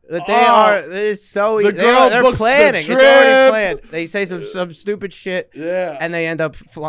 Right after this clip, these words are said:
Speaker 1: landing without ever fucking. I'm sure that the guy can't get, I'm sure
Speaker 2: Uh, that happens a
Speaker 1: more
Speaker 2: lot.
Speaker 1: time than not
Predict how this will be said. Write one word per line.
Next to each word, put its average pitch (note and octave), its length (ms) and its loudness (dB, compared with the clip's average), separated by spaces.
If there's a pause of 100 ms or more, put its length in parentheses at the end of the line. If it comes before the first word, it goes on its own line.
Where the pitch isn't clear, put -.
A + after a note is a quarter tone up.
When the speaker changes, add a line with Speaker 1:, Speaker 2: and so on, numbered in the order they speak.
Speaker 1:
landing C#3+ 440 -10
without C3+ 260 -8
ever A#2+ 160 -14
fucking. A#2 340 -18
I'm D#3 120 -10
sure A3+ 200 -2
that G#3 80 -4
the F3+ 80 -6
guy D#3 220 -4
can't C3+ 240 -14
get, B2 200 -12 (640)
I'm D#3 160 -12
sure F3+ 540 -4
Speaker 2:
Uh, D3 60 -8
that F#3 180 -4
happens F3 280 -6
a F3+ 60 -4
Speaker 1:
more G3+ 120 2
Speaker 2:
lot. F#3+ 60 -8
Speaker 1:
time F3 260 -4
than C#3+ 180 -8
not C3+ 320 -10